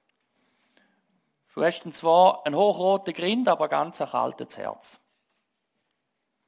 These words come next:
Und da müssen wir dranbleiben,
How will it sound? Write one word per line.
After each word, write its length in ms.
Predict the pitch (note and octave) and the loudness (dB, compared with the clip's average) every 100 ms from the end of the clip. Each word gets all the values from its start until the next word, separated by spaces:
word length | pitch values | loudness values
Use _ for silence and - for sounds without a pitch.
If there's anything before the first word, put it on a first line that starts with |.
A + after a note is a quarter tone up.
| _ _ _ _ _ _ _ _ _ _ | _ _ _ _ _ _ _ _ _ _
Und 180 | - D3 | -12 0
da 120 | F#3 | 2
müssen 140 | G#3 G3 | 2 -4
wir 100 | F3+ | -6
dranbleiben, 720 | D#3 D#3+ F#3 F3+ D3+ A#2+ | -6 -6 -8 -10 -14 -16